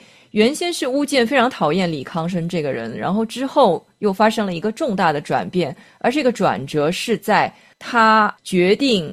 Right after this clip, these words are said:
跑到李康生的家里面去一探究竟的时候，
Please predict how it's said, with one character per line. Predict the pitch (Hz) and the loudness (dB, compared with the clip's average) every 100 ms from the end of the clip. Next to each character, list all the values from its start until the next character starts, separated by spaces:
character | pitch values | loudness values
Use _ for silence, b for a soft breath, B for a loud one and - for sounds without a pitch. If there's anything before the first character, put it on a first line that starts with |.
| - | -14
跑 | - - 160 151 | -16 0 0 4
到 | 233 190 | 4 4
李 | 151 160 | 2 -4
康 | 185 247 | -6 -6
生 | 254 | -2
的 | 226 | -2
家 | 226 277 | 0 2
里 | 269 | 2
面 | 143 139 | -2 -4
去 | 151 - 180 139 - | -6 -6 -4 -4 -8
一 | 156 | -8
探 | - 233 | 0 0
究 | 190 277 277 | 0 0 -2
竟 | 285 320 170 | -2 -4 -4
的 | 143 | -6
时 | - | -8
候， | 151 160 117 | -8 -6 -6